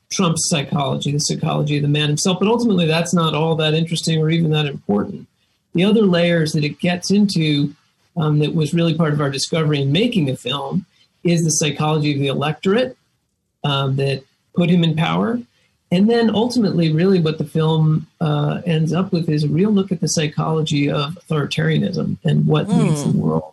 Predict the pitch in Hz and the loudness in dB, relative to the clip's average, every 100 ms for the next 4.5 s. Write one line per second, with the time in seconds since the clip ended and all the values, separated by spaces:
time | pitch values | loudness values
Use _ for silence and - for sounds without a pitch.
0 | - 80 78 - - - 165 - 180 180 | -6 -2 -2 -2 -4 -4 -4 -6 -6 -2
1 | 202 202 190 - 180 185 170 180 180 - | 0 2 0 2 2 2 0 0 0 0
2 | - 226 247 202 175 156 - 185 185 165 | 0 0 2 0 0 0 -2 -2 -2 -4
3 | - 180 165 175 160 214 214 190 175 202 | -2 0 0 0 2 2 4 4 4 2
4 | 165 - 151 170 180 | 0 0 2 2 0